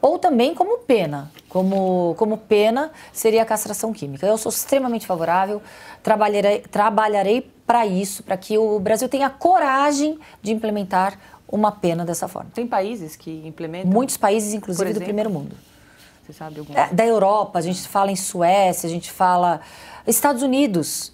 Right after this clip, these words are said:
Speaker 1: a gente fala em Alemanha, eh, França,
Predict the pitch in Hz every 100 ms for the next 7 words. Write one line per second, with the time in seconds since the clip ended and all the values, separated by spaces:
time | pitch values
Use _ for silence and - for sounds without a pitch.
0 | _ - - - 170 190 196 208 185 -
1 | 196 196 190 190 185 180 180 208 208 202
2 | 233 240 190 151 139 - _ _ - -
3 | - - 175 170 165 - - 262 294 320
4 | - - 147